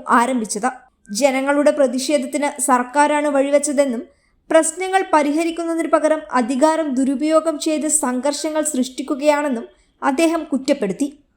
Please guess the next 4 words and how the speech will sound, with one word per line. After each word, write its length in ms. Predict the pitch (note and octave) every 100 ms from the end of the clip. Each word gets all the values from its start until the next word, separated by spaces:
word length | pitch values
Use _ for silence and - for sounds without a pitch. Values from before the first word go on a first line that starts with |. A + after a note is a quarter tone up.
| -
സംഭവത്തിൽ 640 | - F4 E4+ F#4 G4+ G4+ F#4
പ്രതിഷേധിച്ച് 680 | F#4 E4+ F4 D4+ D4+ D#4 D#4+ D#4+
ഫെബ്രുവരി 520 | C#4 A#3 D4+ D#4+ D#4+ D4
ഒൻപതിന് 440 | C#4 D4 C#4+ A3+